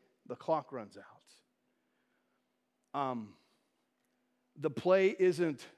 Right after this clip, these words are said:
a forward pass. It's not a forward run. Here's what I want you to get by that. Um, he's already created the victory for you. He's already provided the victory for you. Your job is just to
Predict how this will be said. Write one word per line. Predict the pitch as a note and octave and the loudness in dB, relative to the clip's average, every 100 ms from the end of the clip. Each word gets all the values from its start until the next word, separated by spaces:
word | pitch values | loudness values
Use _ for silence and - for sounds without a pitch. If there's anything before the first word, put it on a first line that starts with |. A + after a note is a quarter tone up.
| - | -10
a | C3+ | -8
forward | - E3+ E3 D3+ | -2 -2 -2 -4
pass. | B2+ E3 F3 F3+ - | -2 0 2 0 -6
It's | A#2+ D3 | -12 -8
not | C#3+ | -6
a | A#2+ | -6
forward | - D3 C#3 B2+ A#2+ | -8 -6 -6 -8 -6
run. | C#3 D#3 F3 F#3+ F3 - _ _ _ _ _ _ _ _ - | -2 0 0 -4 -8 -14 _ _ _ _ _ _ _ _ -10
Here's | C#3+ G#3+ | -4 -2
what | F#3 E3+ | 0 0
I | |
want | E3+ D#3+ | 0 -2
you | C#3 | -4
to | |
get | C3+ D#3 | -2 -2
by | C3+ B2 | -2 -4
that. | A#2 G#2+ - _ _ _ _ _ _ _ _ - | -4 -8 -12 _ _ _ _ _ _ _ _ -8
Um, | C3+ A#2 A2 G2+ _ _ _ _ _ | -8 -8 -14 -20 _ _ _ _ _
he's | - - G#3 A3 | -16 -4 -2 2
already | G3 F#3 F3 E3+ D3+ C#3 B2+ - _ _ _ _ _ - | 4 4 4 2 2 -2 -4 -10 _ _ _ _ _ -10
created | - F3 E3+ F3+ D#3+ C#3+ | 0 2 4 4 2 -4
the | |
victory | C3+ C#3+ F3 - C#3+ C3 | -6 -6 -6 -8 -8 -10
for | - A2 | -12 -18
you. | G2+ G#2 | -18 -10
He's | C#3 C#3+ | -6 -2
already | D3+ D3+ C#3 - - - | 0 0 -2 -6 -20 -6
provided | E3+ D3+ D#3+ E3+ D#3 | 0 6 6 4 0
the | C#3+ | -2
victory | C3+ C3+ - C3 | -4 -4 -8 -8
for | - B2+ | -8 -8
you. | A#2 A2 - - - | -6 -8 -12 -20 -2
Your | D3 G#3+ | 2 4
job | F3+ D3+ C#3+ | 6 4 4
is | C3+ | -2
just | C#3+ - - | -6 -10 -6
to | C3+ A2 | -6 -6